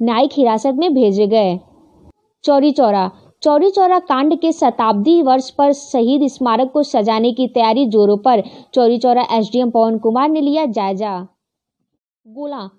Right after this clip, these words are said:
गोला के पटना गांव निवासी युवक ने जाति प्रमाण पत्र बनाने के बदले लेखपाल पर लगाए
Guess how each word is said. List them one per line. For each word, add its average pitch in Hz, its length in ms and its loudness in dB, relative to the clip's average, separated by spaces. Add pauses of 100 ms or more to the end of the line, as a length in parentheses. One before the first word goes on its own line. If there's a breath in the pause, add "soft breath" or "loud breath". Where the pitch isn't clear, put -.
(200)
गोला 285 360 -4
के 415 140 -2
पटना 262 400 -2
गांव 254 220 2
निवासी 302 460 0
युवक 262 360 2
ने 330 180 2
जाति 240 320 0
प्रमाण 240 360 0
पत्र 247 260 -2
बनाने 233 420 0
के 349 140 0
बदले 262 280 0
लेखपाल 247 480 0
पर 311 180 0
लगाए 285 320 2